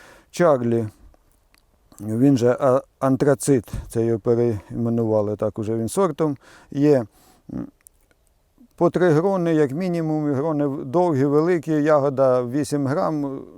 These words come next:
не, не дуже велика, чорна. Е, і смак при повному дозріванні, гарний смак має. Треба залишати по одній гроні, е, тоді буде все нормально. В цьому році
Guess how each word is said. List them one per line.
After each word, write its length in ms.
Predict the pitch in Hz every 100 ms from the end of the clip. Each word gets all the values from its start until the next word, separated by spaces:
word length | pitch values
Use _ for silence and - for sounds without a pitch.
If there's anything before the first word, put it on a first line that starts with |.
| 110
не, 240 | 135 143
не 180 | 139 151
дуже 280 | 127 123 123
велика, 460 | 123 160 165 143 127
чорна. 540 | - 175 156 151 131 - - - - -
Е, 280 | 120 123 120 - 587 _ _ _ _ _ _ _ _
і 460 | - 156 151 151 147 143
смак 520 | - 170 170 135 147 147
при 180 | 156 170
повному 540 | 131 180 170 147 147
дозріванні, 720 | 143 147 143 160 180 160 151 139
гарний 380 | 113 135 139 143
смак 280 | - 139 113
має. 340 | 117 117 117 110 - - _ 117 113
Треба 240 | 151 143
залишати 480 | 131 147 143 143 -
по 100 | 151
одній 300 | 160 147 170
гроні, 480 | 147 214 196 170 135 -
е, 260 | 139 139 139 135 107 95
тоді 240 | - 139 160
буде 280 | 139 135 131
все 180 | 143
нормально. 420 | 135 131 117 120 123
В 40 |
цьому 200 | 175 175
році 340 | 170 139 160